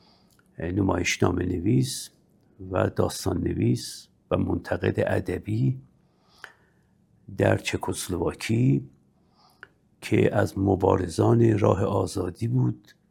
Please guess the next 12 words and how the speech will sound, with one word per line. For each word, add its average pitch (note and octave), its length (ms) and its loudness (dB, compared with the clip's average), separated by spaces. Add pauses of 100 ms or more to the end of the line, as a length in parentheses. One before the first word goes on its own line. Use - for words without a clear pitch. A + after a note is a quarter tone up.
(200)
وقتی G2 280 -4
که G#2 460 -2 (600)
اتحاد - 440 2
جماهیر F#2+ 640 0
شوروی F#2 560 -2
کاملاً G2+ 760 2
سایه G#2 460 -2
انداخته F2+ 480 -4
بود G2 240 -8
بر F#2 300 -2 (960)
کل G2+ 300 0
اروپای F#2+ 840 -2